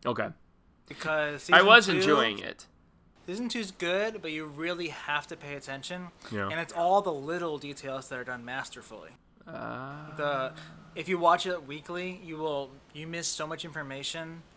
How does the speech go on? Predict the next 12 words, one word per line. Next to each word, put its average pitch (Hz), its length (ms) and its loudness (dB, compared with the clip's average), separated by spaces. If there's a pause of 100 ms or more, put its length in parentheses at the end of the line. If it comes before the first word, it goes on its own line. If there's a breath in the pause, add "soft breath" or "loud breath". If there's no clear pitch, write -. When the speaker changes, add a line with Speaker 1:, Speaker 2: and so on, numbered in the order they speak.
(120)
Speaker 1:
Yeah. 104 220 -4
Speaker 2:
uh, 139 200 2
that 127 240 -4
it's - 140 -12
just 139 220 -10
like, 117 180 -6 (520)
you 147 120 -12
miss 139 220 -10
half 123 220 -8
the 113 80 -18
story. 110 420 -12 (240)
Speaker 1:
Okay. - 240 -10